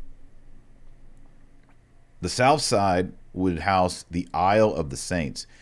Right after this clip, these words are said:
Here the subjects of the chapels would be faith and reason, mysticism, charity, hope, mission, and reconciled creation. The latter would be a nod to the encyclical Pope Francis's Laudato Si. Among these chapels,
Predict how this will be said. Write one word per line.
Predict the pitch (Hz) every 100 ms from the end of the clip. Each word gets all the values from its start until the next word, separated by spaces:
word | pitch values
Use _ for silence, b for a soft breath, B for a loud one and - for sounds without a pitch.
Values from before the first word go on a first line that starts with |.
| b b
Here | 123 131
the | 120
subjects | - 110 95 95 90
of | 85
the | 82
chapels | 95 90 92 80
would | 80
be | 76 71
faith | - 95 98 98
and | 78 71
reason, | 82 87 98 69
mysticism, | 87 - 107 90 87 92
charity, | - 80 87 92 82
hope, | 78 92 95
mission, | 76 87 92 73
and | 69 b b b
reconciled | - 67 95 - 98 90 92 90 92 85
creation. | - 87 82 98 - 58 - B B B B B
The | 90
latter | 113 156 120 73 71
would | 85
be | 85 90
a |
nod | 80 90 117
to | 85
the | 78
encyclical | 69 - - - 64
Pope | - 82 67
Francis's | 80 85 82 67 62
Laudato | - - 69 - 62
Si. | - 78 69 - B B
Among | 92 127
these | 156 -
chapels, | 131 139 131 113 110